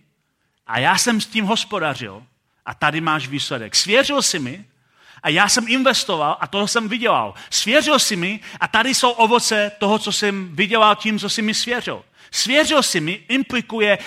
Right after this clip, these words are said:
to nebylo moje, já jsem, já jsem hospodařil s tím, co jsi mi dal do správy a tady máš výsledek. Svěřil jsi mi a tohle jsem pro tebe dostal zpátky." Tenhle ten jednotalenťák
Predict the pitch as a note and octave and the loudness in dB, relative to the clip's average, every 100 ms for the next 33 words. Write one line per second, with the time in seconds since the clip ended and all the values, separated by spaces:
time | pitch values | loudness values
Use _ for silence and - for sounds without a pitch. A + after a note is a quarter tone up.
0 | - A3 C4+ B3+ G3+ E3 G#3 A#3+ F3 A#3+ | -2 0 2 4 4 4 4 4 0 -4
1 | - _ _ _ _ _ _ F#3 A3 B3+ | -8 _ _ _ _ _ _ 0 2 4
2 | A#3 A3+ G3 F#3 A3+ D#3+ A3 C#4 - C#4+ | 2 0 -2 0 0 4 4 4 2 2
3 | G#3 F#3 E3 G3 - A#3+ A3+ A#3 - A3 | 4 2 0 -2 -2 -2 0 0 0 0
4 | G#3+ D#3+ A#3+ B3+ G#3+ G#3+ _ _ _ _ | 0 4 6 6 4 -2 _ _ _ _
5 | _ _ _ D#3+ F#3+ - A3+ B3 A3 B2+ | _ _ _ -2 -2 0 2 2 2 -2
6 | D#3+ - _ _ _ - - G#3 B3 A#3+ | -8 -16 _ _ _ -6 0 2 4 4
7 | A#3+ G#3+ C4+ C4+ A#3 E3 D3 - G#3+ C4+ | 4 2 0 2 2 2 0 -2 2 2
8 | C#4+ C4+ A#3+ A3 A3 - G#3+ A3 G#3 A3 | 2 0 0 0 -2 -2 0 0 0 -2
9 | G3+ G#3 _ _ _ - G3+ G#3+ G#3+ E3+ | -2 -8 _ _ _ -2 0 2 2 2
10 | F#3 - G3 F#3 - A#3+ - - A#2+ C3 | -2 2 2 2 0 0 0 -4 -10 -10
11 | _ _ _ - - E3 A#3 A#3+ G#3 G3 | _ _ _ -20 -4 2 2 2 0 0
12 | A#3 B3+ A#3+ F#3+ F#3 F3+ D#3 A#2+ C3 | 0 0 2 4 2 0 0 0 -2